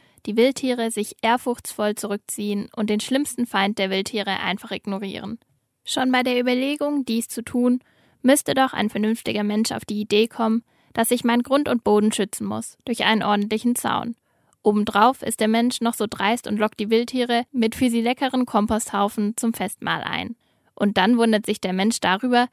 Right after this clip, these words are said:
dass ein Wildtier sich nach weiteren Leckereien umschaut und immer wieder kommt.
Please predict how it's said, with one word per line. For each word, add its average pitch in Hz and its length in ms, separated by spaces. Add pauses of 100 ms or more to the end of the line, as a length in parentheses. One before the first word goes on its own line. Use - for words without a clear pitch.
dass 214 140
ein 202 200
Wildtier 247 500
sich 220 160
nach 214 160
weiteren 214 440
Leckereien 196 500
umschaut 233 480
und 208 160
immer 202 240
wieder 202 200
kommt. 254 360